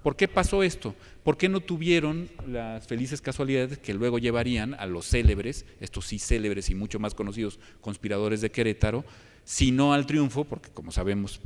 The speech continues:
eh, poco tiempo después, eh, fueron ejecutados todos, sí a que la causa, como decía don Edmundo Gorman, de Querétaro, hiriera de muerte al gobierno español en estas Indias? Bueno, primero hay una delación.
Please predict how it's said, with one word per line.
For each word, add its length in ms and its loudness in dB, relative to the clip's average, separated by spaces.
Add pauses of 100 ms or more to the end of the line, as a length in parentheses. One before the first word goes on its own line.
(320)
eh, 320 -14
poco 200 -8
tiempo 260 -6
después, 420 -4 (400)
eh, 320 -4
fueron 360 -2
ejecutados 560 -4
todos, 420 -4
sí 360 -4 (300)
a 100 -6
que 220 -6
la 160 -6
causa, 580 -4
como 220 -8
decía 160 -4
don 180 -2
Edmundo 320 -4
Gorman, 680 -4
de 120 -6
Querétaro, 480 -2
hiriera 500 2
de 80 -2
muerte 480 -6 (260)
al 140 -4
gobierno 500 -4
español 460 -6
en 120 -4
estas 340 -2
Indias? 360 -12 (480)
Bueno, 140 -2
primero 240 4
hay 100 4
una 160 2
delación. 460 2